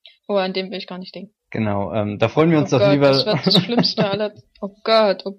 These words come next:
Speaker 1: Gott.
Speaker 2: Hm.
Speaker 1: Zweitausendfünfzehn kommt ja auch Star Wars, ne?
Speaker 2: Ja, das, äh, freue
Speaker 1: Oh
Speaker 2: ich mich natürlich
Speaker 1: Gott.
Speaker 2: schon sehr.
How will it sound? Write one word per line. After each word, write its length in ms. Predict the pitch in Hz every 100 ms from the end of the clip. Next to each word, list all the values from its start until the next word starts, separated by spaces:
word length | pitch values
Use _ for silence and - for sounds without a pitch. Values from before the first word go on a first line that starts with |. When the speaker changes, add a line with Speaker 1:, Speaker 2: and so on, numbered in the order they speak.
| -
Speaker 1:
Gott. 360 | 247 240 208
Speaker 2:
Hm. 400 | 131 120 117 113 -
Speaker 1:
Zweitausendfünfzehn 720 | 214 208 214 214 233 - 220
kommt 200 | 226 226
ja 80 | 208
auch 60 |
Star 300 | 196 - 233
Wars, 260 | 196 185 -
ne? 120 | 202 -
Speaker 2:
Ja, 300 | 117 104 101 98
das, 360 | 95 - - _
äh, 160 | 104 98 _
freue 180 | - 123
Speaker 1:
Oh 40 |
Speaker 2:
ich 100 | 143
mich 80 | 220
natürlich 300 | 240 233 202
Speaker 1:
Gott. 60 | 196
Speaker 2:
schon 140 | 131
sehr. 720 | 123 117 113 113 123 208 254